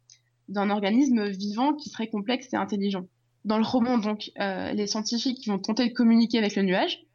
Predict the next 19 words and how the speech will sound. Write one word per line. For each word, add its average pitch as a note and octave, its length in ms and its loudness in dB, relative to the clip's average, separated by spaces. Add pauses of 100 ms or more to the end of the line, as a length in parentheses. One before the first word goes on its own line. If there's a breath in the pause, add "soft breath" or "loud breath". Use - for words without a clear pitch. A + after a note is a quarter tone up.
(200)
avec G3+ 220 -2
succès, - 480 -8 (1080 loud breath)
et A#3 120 2
celui-ci A3+ 560 -2
se D#4 140 -2
révèle A#3 360 0
être - 240 -4
un, G3 400 -4
une G#3+ 140 -2
sorte B3+ 200 -2
de G3 60 -2
super-organisme A#3 1120 0
qui - 160 -14
est F#3 40 -12
beaucoup B3 280 -4
plus A#3 160 -4
intelligent A3 400 -2
que G#3+ 120 -4
l'homme, C#4 260 4